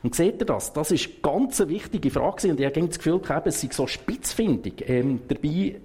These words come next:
ist das super, dass die das dort, ähm, gelöst haben und eine Grundsatzentscheidung haben gemacht, um zu sagen, es ist alleine der Glaube an Jesus Christus, der rettet, das ist eine Gnade, es wird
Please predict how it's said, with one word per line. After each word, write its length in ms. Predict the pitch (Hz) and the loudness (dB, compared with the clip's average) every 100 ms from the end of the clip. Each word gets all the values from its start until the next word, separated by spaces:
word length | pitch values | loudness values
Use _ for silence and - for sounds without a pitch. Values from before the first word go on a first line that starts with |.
| - - | -20 -4
ist 220 | 147 - | -4 -2
das 140 | 147 | -2
super, 240 | - 190 - | -2 -2 -2
dass 180 | 131 - | -2 0
die 120 | 135 | 0
das 220 | 147 143 | 0 0
dort, 260 | 143 151 - - - - | 0 0 -4 -18 -12 -2
ähm, 460 | 110 107 107 110 | 2 2 2 0
gelöst 460 | - 123 185 - - | 2 2 2 0 0
haben 240 | 165 185 - - - - | 0 0 -6 -14 -18 -12
und 220 | - 123 123 | -2 0 0
eine 80 | |
Grundsatzentscheidung 1040 | - 127 165 - 156 - 131 - 113 127 139 127 | -2 -2 -2 -2 -2 -2 -4 -2 -2 -2 -2 -2
haben 180 | 104 | -2
gemacht, 400 | - 107 123 - - - - - | -2 -2 -2 -6 -14 -18 -18 -10
um 60 | 110 | -6
zu 60 | 104 | -2
sagen, 400 | 104 123 127 120 - | -2 -2 -2 -2 -4
es 180 | 101 | -8
ist 240 | - 113 - | -4 -4 -4
alleine 1040 | - 113 120 127 143 151 196 208 220 226 208 - | -6 -4 0 2 4 4 2 2 2 2 0 -6
der 100 | - | -6
Glaube 720 | - 123 120 165 208 208 190 | -2 0 4 4 4 2 0
an 160 | 110 113 | -2 -2
Jesus 500 | 110 131 185 185 165 | 2 2 2 -2 -6
Christus, 500 | - 139 151 - 131 | -2 -2 -2 -4 -4
der 160 | - 104 | -2 0
rettet, 420 | 113 - - - | 0 -2 -4 -4
das 160 | 120 - | -4 -2
ist 140 | 117 | -2
eine 100 | 131 | -4
Gnade, 560 | - 120 107 139 165 123 | 0 0 2 0 -2 -4
es 140 | - | 0
wird 180 | 120 - | 0 -2